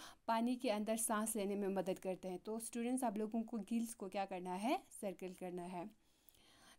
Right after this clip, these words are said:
थर्ड है arboreal, aerial, aquatic animals live in the air। बोल रहे हैं कि आप लोगों को बताना है कि, अ, एनिमल्स जो हवा में उड़ते हैं उन एनिमल्स को, के ग्रुप वो हम क्या बोलते हैं?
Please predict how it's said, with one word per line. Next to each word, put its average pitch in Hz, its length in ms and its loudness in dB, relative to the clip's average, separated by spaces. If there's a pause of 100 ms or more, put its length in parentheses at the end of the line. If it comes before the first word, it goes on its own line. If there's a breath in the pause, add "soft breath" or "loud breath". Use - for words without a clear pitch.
(120)
थर्ड 320 260 10
है 330 260 8
arboreal, 262 720 10
aerial, 226 680 8
aquatic 262 680 6
animals 277 440 8
live 240 240 4
in 220 240 4
the 226 200 10 (300)
air। 190 200 4 (100)
बोल 220 160 0
रहे 240 100 4
हैं 247 80 2
कि 285 240 4 (400 loud breath)
आप 214 140 2
लोगों 247 260 2
को 269 100 0
बताना 247 360 6
है 254 80 6
कि, 262 340 6
अ, 226 560 8 (160)
एनिमल्स 285 460 8
जो 269 100 8
हवा 254 340 8
में 285 160 10
उड़ते 226 380 0
हैं 247 240 4
उन 247 300 2
एनिमल्स 247 360 4
को, 247 440 2 (100)
के 247 140 2
ग्रुप 269 300 0
वो 233 120 2
हम 208 200 0
क्या 202 160 6
बोलते 185 300 2
हैं? 180 160 0